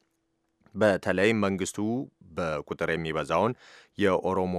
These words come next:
ብሔር የያዘበት ሁኔታ እንዳሳሰባቸው፣ ለህግ የበላይነት ያለው ክብር፣ የሰብአዊ መብቶች ይዞታን ጨምሮ አሳታፊ የዲሞክራሲ ሂደት ጉዳዮች በኢትዮጵያ እንዳሳሰባቸው ገልጸዋል።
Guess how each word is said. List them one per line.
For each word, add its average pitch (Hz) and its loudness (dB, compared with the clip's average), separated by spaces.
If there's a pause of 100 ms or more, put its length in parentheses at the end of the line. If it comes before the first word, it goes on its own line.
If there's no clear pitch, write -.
(100)
ብሔር 82 -4
የያዘበት 76 -4
ሁኔታ 73 -8
እንዳሳሰባቸው፣ 78 -2 (560)
ለህግ 92 -2 (360)
የበላይነት 76 -4
ያለው 73 -6
ክብር፣ 110 0 (440)
የሰብአዊ 71 -6
መብቶች 71 -10
ይዞታን 73 -6
ጨምሮ 92 -2
አሳታፊ 76 -2
የዲሞክራሲ 67 -10
ሂደት 71 -8
ጉዳዮች 80 -4
በኢትዮጵያ 71 -6 (180)
እንዳሳሰባቸው 67 -8
ገልጸዋል። 78 -2